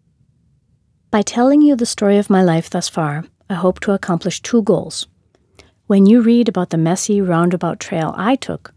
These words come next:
maybe you'll see how to get out of the mud faster than I did and climb onto a dry, safe road. When you read how divine providence has given me wonderful adventures,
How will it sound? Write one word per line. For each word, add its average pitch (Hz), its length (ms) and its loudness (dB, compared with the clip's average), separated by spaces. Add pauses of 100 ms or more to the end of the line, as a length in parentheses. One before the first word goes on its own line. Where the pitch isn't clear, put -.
(400)
maybe 185 240 2
you'll 233 160 4
see 196 240 -2
how 180 160 -6
to 170 80 -8
get - 180 -6
out 190 220 -2
of 233 80 -6
the 214 80 -2
mud 170 260 0
faster 185 460 -6
than 175 180 -6
I 196 220 -4
did 170 300 -8 (280)
and 180 180 -6
climb 190 420 0
onto 180 340 -2
a 160 40 -2
dry, 160 400 -4
safe - 480 -8
road. 196 340 -4 (840)
When 214 180 6
you 208 120 6
read 233 260 2
how 214 240 -2
divine 185 400 0
providence 208 680 -2 (200)
has 208 180 -2
given 208 400 2
me 247 180 6
wonderful 214 480 0
adventures, 185 680 -4